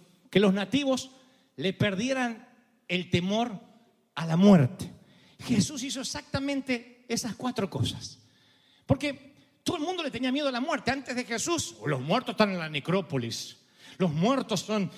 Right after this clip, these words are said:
tenemos adversión y repugnancia. Los muertos se les consideraba inmundos. Así que cuando Jesús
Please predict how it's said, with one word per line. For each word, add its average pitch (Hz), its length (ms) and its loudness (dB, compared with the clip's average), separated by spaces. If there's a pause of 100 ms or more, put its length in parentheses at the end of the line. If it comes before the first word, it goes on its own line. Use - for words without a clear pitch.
(200)
tenemos 220 320 -4
adversión 196 480 -4
y 233 60 2
repugnancia. 175 920 -2
Los 160 160 0
muertos 285 580 -4 (180)
se - 120 -6
les 190 120 -4
consideraba 208 600 -4
inmundos. 226 920 0 (1600)
Así 302 220 0
que 359 180 -2
cuando 269 300 0
Jesús - 640 -6